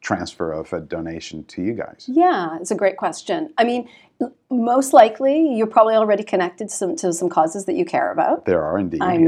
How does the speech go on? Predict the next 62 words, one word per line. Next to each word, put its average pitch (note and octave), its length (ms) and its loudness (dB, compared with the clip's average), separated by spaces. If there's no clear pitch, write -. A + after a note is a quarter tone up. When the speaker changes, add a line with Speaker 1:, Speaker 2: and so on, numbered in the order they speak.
Speaker 1:
yes. E3 140 0
Speaker 2:
I'm F3 100 4
guessing. G#3 500 2
Speaker 1:
There's - 200 -2
one G#2 60 2
or G2+ 100 0
two. C2+ 320 -10
Speaker 2:
Yeah, A#3 180 0
there's A3+ 240 4
one A3 40 8
or C4 100 8
two. G3+ 260 12
Um, G#3+ 360 10
and, A#3 280 8
and A3+ 320 6
you, A3+ 200 -2
you B3 320 2
would A#3+ 200 0
not G#3+ 120 2
be G#3+ 240 -2
an G#3 80 0
exception B3 380 4
in D3+ 80 0
that. - 160 -6
Many, G3 300 2
many G3 220 2
people F3+ 360 -2
around E3+ 200 2
the E3+ 160 -2
world C#3 240 -4
are - 180 -2
connected D#3+ 360 -8
to E3+ 80 -8
causes D#3 400 -6
that E3 120 -8
they D3 120 -8
care C#3+ 240 -6
about. E3 360 -6
And F3+ 220 0
then F3+ 160 -2
if G3 240 -6
you G#3 140 -6
want F#3 240 -4
to - 100 -8
create F3+ 260 -4
a D#3+ 40 -6
fundraiser, E3 600 -6
you F3+ 120 -2
can F3 160 -4
go E3+ 100 -4
to E3 80 -6
their D#3+ 100 -6
page C4+ 240 -4
and E3 180 -2
you D#3 60 -4
can E3 160 -8
create F3+ 260 -2
a G3+ 60 -6
fundraiser E3+ 640 -4
on D#3 160 -2
their D#3 80 -6
behalf. F3 460 -10